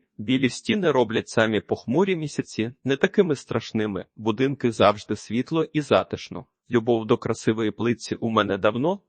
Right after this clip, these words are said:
тому відразу було зрозуміло, що підлога буде одним з головних елементів і акцентів в будинку. Так з'явилося ідеальне поєднання, божевільний підлогу у нейтральні стіни, які не віднімають увагу. Я мріяла про дрібному паркеті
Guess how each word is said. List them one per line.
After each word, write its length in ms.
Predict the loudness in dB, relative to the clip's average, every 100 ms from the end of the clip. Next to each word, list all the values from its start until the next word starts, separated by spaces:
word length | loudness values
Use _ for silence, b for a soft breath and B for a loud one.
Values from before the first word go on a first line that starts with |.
| _
тому 260 | -2 0 0
відразу 500 | -2 0 2 2 0
було 280 | -2 -2 -2
зрозуміло, 680 | -2 -6 -4 -4 -2 -2 -2
що 180 | -2
підлога 520 | -2 -2 0 0 2 0
буде 340 | 0 -2 0
одним 340 | 0 0 -2 -4
з 80 | -4
головних 540 | -2 -2 0 -2 -2
елементів 640 | -2 0 2 -2 -2 -6 -6
і 80 | -6
акцентів 680 | -6 -4 -2 -2 -2 -4 -6
в 40 | -4
будинку. 640 | -2 -2 -4 -6 -14 -16 _
Так 220 | 4 4
з'явилося 600 | 2 2 4 2 2 0
ідеальне 540 | -2 2 4 6 4 -2
поєднання, 800 | -4 -4 -2 2 2 2 -4 -6 _ -4
божевільний 640 | -2 0 0 0 0 -2
підлогу 560 | -2 0 2 2 0 -2
у 80 |
нейтральні 540 | -2 -2 2 2 2 -2
стіни, 420 | -6 -4 -4 -6
які 340 | -4 -4 -2 -2
не 140 | -2
віднімають 600 | -4 -2 0 4 2 2 -4
увагу. 540 | 2 4 4 0 -8 _ -2
Я 220 | 4 4
мріяла 440 | 4 2 4 4
про 180 | 2 -2
дрібному 520 | -2 -2 0 0 0
паркеті 640 | 2 2 4 0 2 -2